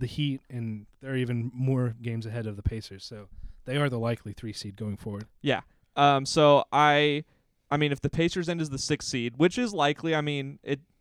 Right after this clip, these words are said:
Speaker 2: just depends how everything shakes out. We don't have a very tough schedule, to be honest. Um, we
Speaker 1: Our
Speaker 2: don't
Speaker 1: schedule is much tougher than the seventy-sixers.
Speaker 2: It's, okay, it's tougher than the seventy-sixers.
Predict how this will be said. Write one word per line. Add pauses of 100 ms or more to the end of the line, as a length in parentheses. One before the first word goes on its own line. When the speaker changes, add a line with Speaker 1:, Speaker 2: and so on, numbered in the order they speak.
(120)
Speaker 2:
just
depends
how
everything
shakes
out.
We
don't
have
a
very
tough
schedule, (220)
to
be
honest. (500)
Um, (360)
we
Speaker 1:
Our (100)
Speaker 2:
don't
Speaker 1:
schedule
is
much
tougher
than
the
seventy-sixers.
Speaker 2:
It's,
okay,
it's
tougher
than
the
seventy-sixers.